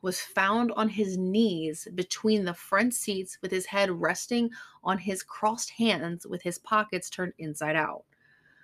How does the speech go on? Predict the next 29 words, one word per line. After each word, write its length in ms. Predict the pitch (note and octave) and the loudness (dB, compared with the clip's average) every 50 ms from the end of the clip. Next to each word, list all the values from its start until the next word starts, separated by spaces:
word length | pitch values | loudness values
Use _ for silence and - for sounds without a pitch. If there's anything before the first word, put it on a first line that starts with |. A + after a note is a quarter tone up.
| _ - - - _ _ _ | _ -20 -20 -20 _ _ _
Polly 260 | - - A3+ A3 A#3 B3 | 6 8 10 10 10 10
was 220 | B3 A#3+ A3+ - | 8 8 6 6
found 320 | - G#3+ G3+ F#3+ F#3+ G3 | 6 6 6 6 4 2
laid 420 | F#3 F#3 F#3 A3 B3 B3 A#3 A#3 - - | 2 4 4 4 4 4 2 2 2 4
out 320 | - F3 E3+ F3 F3+ - | 4 4 4 2 0 -4
face 340 | - - - G3+ G#3 A#3 A3+ | -10 -4 0 2 2 2 2
down 220 | - G3+ F#3 F3+ F3 | 0 0 0 0 0
on 80 | F3 | 0
the 80 | F3+ E3 | -2 -2
back 260 | E3+ D#3+ E3+ F3 - | 0 0 0 -2 -2
seat. 380 | - - D#3+ D3+ - - - - _ _ _ _ _ _ _ _ _ _ _ _ _ _ _ _ _ | -6 -6 -6 -6 -8 -10 -14 -20 _ _ _ _ _ _ _ _ _ _ _ _ _ _ _ _ _
Now, 440 | F3+ F3 E3+ E3+ E3+ E3 E3 E3 - _ _ _ _ - | 2 4 4 4 4 2 -2 -6 -8 _ _ _ _ 6
evidence 400 | G3+ G#3 G#3+ A3 A3 A3 G#3+ - | 8 8 8 8 8 6 4 4
suggests 560 | - G#3 G3+ F#3 F#3 F3 F3+ F3+ - - - | 2 2 2 4 4 4 4 2 -2 -6 -2
that 260 | - F3+ F3 F3 - - | 2 2 2 2 0 -2
she 240 | - - - A3 | -4 -2 -2 0
was 160 | G3 F#3 F3 - | -2 -2 -2 -4
placed 560 | - - - - - B3+ D4 D4+ D4 - - | -8 -14 -6 -2 2 4 4 2 2 0 2
there 240 | - F#3+ F#3 F3+ F3+ | 2 4 4 4 4
after 280 | - F3+ F#3 F#3+ - G#3+ | 4 2 2 2 0 -2
being 320 | F#3+ G3+ G3 G3 G3+ G#3 | -2 -2 -2 0 -2 -2
killed 400 | G#3 - - G#3+ F#3+ F#3 F#3 F3+ - - | -4 0 2 2 4 4 2 0 -2 -4
on 100 | G3 F#3+ | -4 -4
a 60 | F#3 | -4
blanket 560 | F3+ F3 F#3 F#3+ F#3+ F#3+ F#3 - E3 D#3+ - | -4 -4 -4 -4 -4 -4 -4 -4 -4 -4 -2
outside 460 | - E3 E3 - - - E3+ D#3+ D#3 D#3 | -4 -4 -4 -4 -4 0 0 0 0 0
of 80 | D3+ | -4
the 80 | D#3+ D#3+ | -6 -4
vehicle. 560 | D#3+ D#3+ D#3+ D#3 D3+ - - - - E3 | -2 -2 -2 -2 -4 -6 -8 -10 -10 -12